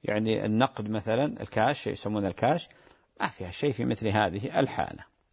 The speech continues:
بنت الشامي من، آه، محافظة إب اليمن، آه، تسأل، تقول: "أختي الكبيرة ترفع صوتها على أمي وتعاندها وتتعبها كثير،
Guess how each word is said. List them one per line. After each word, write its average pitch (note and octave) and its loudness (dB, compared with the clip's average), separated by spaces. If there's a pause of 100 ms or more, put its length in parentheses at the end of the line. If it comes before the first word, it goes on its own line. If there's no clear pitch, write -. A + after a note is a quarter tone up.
(2500)
بنت D#3+ 0
الشامي D#3 6 (180)
من، B2 2
آه، G#1+ 2 (720)
محافظة A#2 4 (100)
إب C3 2
اليمن، A2+ 6 (880)
آه، - 0
تسأل، - 2
تقول: - 2
"أختي - -2
الكبيرة C3 4
ترفع A2+ 2
صوتها G#2+ 2
على G#2+ 2
أمي G#2 0
وتعاندها G2+ 2
وتتعبها A2+ 0
كثير، G#2+ 4